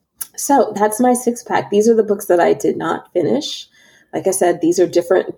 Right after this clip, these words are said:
from the ones that I've just kind of wandered away from, that it has nothing to do with whether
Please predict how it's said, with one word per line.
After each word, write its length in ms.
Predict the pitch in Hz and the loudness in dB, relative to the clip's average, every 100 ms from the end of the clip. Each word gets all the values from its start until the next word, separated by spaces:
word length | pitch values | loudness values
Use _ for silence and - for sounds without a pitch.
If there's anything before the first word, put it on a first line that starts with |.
| - | -2
from 200 | 170 175 | 0 2
the 80 | |
ones 320 | 170 165 165 160 | 0 0 0 0
that 100 | 156 | 2
I've 200 | 156 151 | 2 0
just 200 | 165 - | -10 -2
kind 180 | 170 | 0
of 100 | 170 | 0
wandered 340 | 151 160 160 165 | -2 -2 -2 -2
away 240 | 156 160 | 0 0
from, 480 | 135 156 156 151 151 | 0 -2 0 -2 -4
that 300 | - 101 - - | -2 -2 -2 -4
it 100 | 180 | -6
has 220 | 160 175 | -4 -4
nothing 240 | 160 143 160 | -2 -2 -2
to 100 | 147 | 0
do 180 | 156 | 0
with 140 | 151 151 | 0 -2
whether 420 | 151 143 131 - | -4 -2 -2 -4